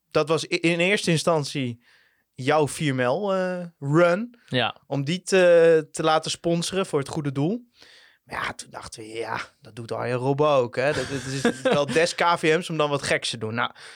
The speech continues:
Speaker 1: toen kwam, denk ik, na drie, vier drankjes al vroeg op de avond op een terras bij mij het idee: wat nou als wij de uitwedstrijd tegen Cambuur Leeuwarden,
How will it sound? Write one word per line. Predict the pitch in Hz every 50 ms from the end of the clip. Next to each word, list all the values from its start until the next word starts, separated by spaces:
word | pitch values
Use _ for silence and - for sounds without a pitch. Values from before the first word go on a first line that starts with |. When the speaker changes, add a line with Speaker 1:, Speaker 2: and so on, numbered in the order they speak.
| - _ _
Speaker 1:
toen | - - 190 190 190
kwam, | 175 202 190 190 185 175
denk | 151 160 202 226 214
ik, | 202 185 180
na | 185 165 165 160 - 151 - - - - - - - _ _ _ _
drie, | - 151 131 151 - 196 214 -
vier | - - - 185 190 202 196 180
drankjes | 147 151 151 160 180 208 - - 196 - -
al | - 180 208 214
vroeg | - - 226 233 233 -
op | 214 160
de | 170
avond | - 160 180 202 208 180 208 190 170
op | 175 156 -
een | 160 151
terras | - 165 165 151 165 - - - - - - _ _ _ _ _ _ _ _ _ _ _ - - _ _ _
bij | - 143 147 143 139
mij | 143 143 151 151
het | 147 139
idee: | 143 143 123 135 139 147 151 156 151 143 _ _ - - _ _ _ _ _ _ _ _ _ _ _ _ _ _ _
wat | 131 123 151 190 240 240
nou | 214 196 190 190 196 190
als | - 156 147 135 135
wij | 135 139 147 165 185 214 226 208 - _ _ _ _ _ _ _ _ _ _
de | _ -
uitwedstrijd | - 147 160 170 180 160 - 170 160 151 160 160 - -
tegen | - 143 156 165
Cambuur | - 165 160 156 151 143
Leeuwarden, | 143 135 131 131 120 120 120 120 123 120 120